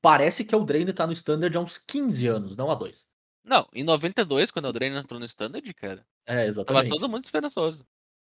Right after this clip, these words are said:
Speaker 1: É, não, não tinha nem internet ainda. E o Eldraine já tava dominando o Standard.
Speaker 2: E
Speaker 1: Bons
Speaker 2: a
Speaker 1: tempos.
Speaker 2: última edição, então, que tá indo embora é a coleção básica vinte vinte e um. Não é nem de longe um power level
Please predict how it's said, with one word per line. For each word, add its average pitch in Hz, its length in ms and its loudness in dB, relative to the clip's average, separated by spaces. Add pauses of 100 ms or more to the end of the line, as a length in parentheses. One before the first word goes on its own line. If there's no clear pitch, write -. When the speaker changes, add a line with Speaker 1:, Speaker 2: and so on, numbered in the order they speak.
Speaker 1:
É, 110 280 -6
não, 120 140 -4
não 127 220 -4
tinha 143 140 4
nem 139 80 -2
internet 151 500 -2
ainda. 104 240 -6 (640)
E 113 100 -4
o 113 40 0
Eldraine 107 260 -4
já 113 100 -4
tava 110 140 -2
dominando 110 280 -6
o - 20 -16
Standard. 92 340 -12 (580)
Speaker 2:
E - 60 -14
Speaker 1:
Bons 226 80 4
Speaker 2:
a - 40 10
Speaker 1:
tempos. 196 120 8
Speaker 2:
última 170 680 -2
edição, 147 420 -4
então, 151 260 -6
que - 80 -20
tá 123 140 -2
indo 113 160 -4
embora 147 380 4
é 151 40 4
a 139 80 2
coleção 117 480 -4
básica 110 400 -2
vinte 104 300 -16
vinte 127 220 -10
e 160 60 -6
um. 190 120 -8 (640)
Não 240 360 4
é 190 480 4
nem 165 240 -4
de 180 100 -6
longe 143 520 -4 (580)
um 113 100 -18
power 127 360 4
level 117 600 0